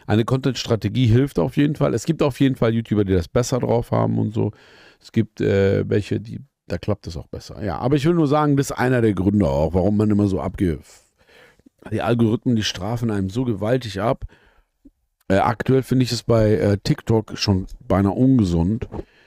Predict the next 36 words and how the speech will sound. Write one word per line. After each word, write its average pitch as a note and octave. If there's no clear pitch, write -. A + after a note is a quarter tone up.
wie E2+
du E2+
da D#2+
behandelt D#2
wirst. F2+
Dann C2+
ein A2+
Video A2
geht F2+
super G#2+
viral, F#2+
alle A#2+
anderen A2+
Videos G2+
nicht. C3+
Du -
bist C#3+
nur D#3+
noch, D#3
also G#2+
das A2
eine D#3
Video B2+
ist F2+
nur F2
noch C#2+
wichtig. D#2+
Du B2+
als A#2
Creator C3
bist G#2+
nicht A#2
mehr G2+
wichtig F2+
bei D2+
TikTok. -